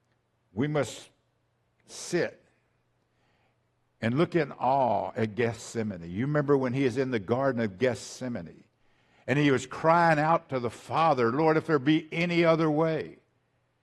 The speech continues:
if there be any other way." He knew the pain and suffering he is about to go through. We're told there that he, he, he was so intense that this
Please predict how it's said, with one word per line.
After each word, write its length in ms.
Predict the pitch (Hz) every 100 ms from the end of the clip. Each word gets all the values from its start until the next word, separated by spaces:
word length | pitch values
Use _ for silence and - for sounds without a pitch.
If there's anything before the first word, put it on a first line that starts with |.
| _
if 120 | -
there 120 | 151
be 220 | 123 170
any 280 | 165 175 170
other 180 | 165 170
way." 180 | 175 165 -
He 240 | - 208
knew 640 | 185 156 160 202 160 117 101 -
the 100 | 131
pain 360 | - 160 151
and 120 | 135 117
suffering 480 | - 151 123 117
he 140 | 110 143
is 160 | 127
about 380 | 117 110 123 104
to 80 | 113
go 260 | 104 113 110
through. 340 | - - - _ _ _ _ _ _ _ _ _ _
We're 120 | 165
told 480 | 185 185 208 196 160
there 260 | 190 190 175
that 200 | 151 - - -
he, 120 | 180
he, 180 | 156 185
he 180 | 147 185
was 160 | 160
so 320 | - 202 202 190
intense 720 | 180 151 - - 196 175 -
that 260 | 170 151 147
this 340 | 165 - -